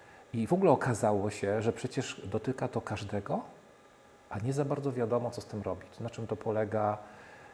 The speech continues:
e, aby rozwiązać sobie problem przebaczenia. E, dalszy etap mojego myślenia był taki, że właściwie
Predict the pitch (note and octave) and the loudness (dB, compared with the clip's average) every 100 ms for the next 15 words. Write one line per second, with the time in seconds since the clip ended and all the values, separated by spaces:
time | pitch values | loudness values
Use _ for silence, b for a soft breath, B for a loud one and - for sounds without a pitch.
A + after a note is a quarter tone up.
0 | B G#2 G#2 G2+ G#2 G2+ G#2 F#2+ A2 G#2+ | B -4 -2 0 -2 -2 -2 0 0 0
1 | G#2 G2+ G2+ G#2 G2+ G2+ - F#2+ G2+ - | 0 -2 -2 -2 0 -2 -4 -6 -6 -6
2 | G2+ G2+ - - - - - - B B | -8 -10 -14 -20 -20 -20 -20 -20 B B
3 | B B B B B B - - G#2 F#2+ | B B B B B B -16 -2 4 6
4 | F#2 F#2+ F2+ - F#3+ - D#3+ C#3 A2+ A#2 | 8 8 6 8 8 8 8 8 4 2
5 | A#2 A#2+ B2+ A#2+ A#2 A#2 C3+ B2 A2 G#2 | 0 0 0 0 0 2 2 2 0 0
6 | G#2+ G2 - A#2+ A2 A2 - - - B2 | 0 0 0 0 0 -2 -4 -8 -8 -6
7 | A#2+ B2+ B2 A#2+ A#2+ | -4 -2 0 2 0